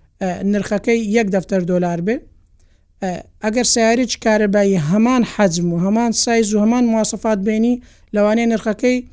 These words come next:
سێ دەفتەر و نیو یاخود سێ دەفتەر دۆلار بێ، کە ئەوەش بەڕاستی، ئە، سعرەکەی یاخود نرخەکەی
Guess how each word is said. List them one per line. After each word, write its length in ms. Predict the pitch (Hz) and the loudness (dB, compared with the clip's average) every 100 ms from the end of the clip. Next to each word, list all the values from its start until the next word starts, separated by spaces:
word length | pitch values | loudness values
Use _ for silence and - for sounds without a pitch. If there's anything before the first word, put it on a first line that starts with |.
| - - | -20 -10
سێ 240 | - 226 | -2 0
دەفتەر 340 | 226 214 - 220 | 2 0 -2 0
و 100 | 220 | 2
نیو 220 | 233 233 | 2 0
یاخود 320 | 214 208 202 | 0 -2 -2
سێ 160 | 185 226 | -2 2
دەفتەر 320 | 214 - 180 | 2 0 -4
دۆلار 340 | 165 165 160 156 | -4 -4 -4 -4
بێ، 120 | 170 | -6
کە 120 | 165 | -4
ئەوەش 200 | 202 226 | -2 -2
بەڕاستی، 480 | 208 208 208 202 233 233 - - _ - | -2 -2 -2 -2 -6 -6 -10 -20 _ -8
ئە، 80 | 190 180 - | -6 -4 -2
سعرەکەی 600 | - 208 196 208 240 233 | -2 0 0 0 2 2
یاخود 360 | 208 190 - | 2 0 0
نرخەکەی 480 | 208 202 214 - 240 | 0 0 -2 0 0